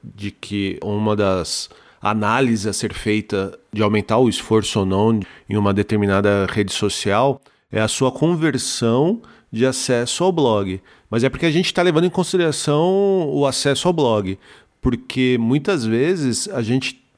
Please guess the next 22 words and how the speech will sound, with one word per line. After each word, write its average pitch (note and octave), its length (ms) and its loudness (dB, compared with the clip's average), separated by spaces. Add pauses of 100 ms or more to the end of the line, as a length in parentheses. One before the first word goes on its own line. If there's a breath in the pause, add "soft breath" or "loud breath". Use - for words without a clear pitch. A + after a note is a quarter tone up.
(300)
trabalha B2+ 540 2
com C3 100 -4
uma A#2+ 140 2
rede A#2 240 0
social B2 560 0
não D3 260 2
com G3 180 0
esse G3 200 -2
foco, - 460 -2
né? F#2+ 160 -4 (340 loud breath)
Como C3+ 180 4
a D3 40 2
gente D#3+ 220 0
discutiu C3+ 680 0
em B2 160 0
nosso A#2 460 0
episódio G#2 840 0
sobre G#2+ 400 -4
YouTube A#2+ 640 0 (100)
com G#2+ 280 -2
a G#2 100 2
Andy G#2 580 0